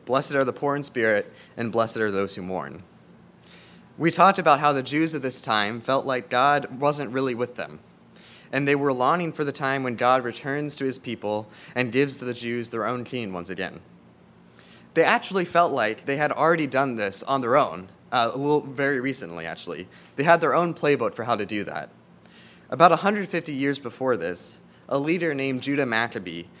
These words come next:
led a revolt against the Gentile kingdom that ruled over them, and they were able to successfully build their own kingdom. And that kingdom lasted for about a century before Rome invaded.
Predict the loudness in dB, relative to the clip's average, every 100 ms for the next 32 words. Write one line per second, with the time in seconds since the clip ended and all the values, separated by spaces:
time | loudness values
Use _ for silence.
0 | -18 2 4 6 2 2 0 0 -4 -4
1 | -4 -6 -6 -4 -6 -2 -2 -2 -6 -6
2 | -6 -6 -6 -4 -2 0 -2 -4 -8 -12
3 | -16 -20 -20 -20 -20 -20 -8 -2 2 2
4 | 0 0 -4 -6 -4 0 0 -2 -4 -2
5 | -4 -4 -2 0 0 -2 -2 -4 -6 -8
6 | -8 -14 -20 -20 -20 -20 -20 -20 -20 -20
7 | -20 -20 -20 -20 -20 -20 -20 -20 -20 -20
8 | -20 -20 -20 -20 -20 -20 -20 -20 -20 -20
9 | -20 -20 -8 0 2 2 0 -2 0 6
10 | 6 6 0 0 2 4 2 2 -4 -4
11 | -4 -4 -4 -4 2 2 2 0 -2 -2
12 | -2 -2 -12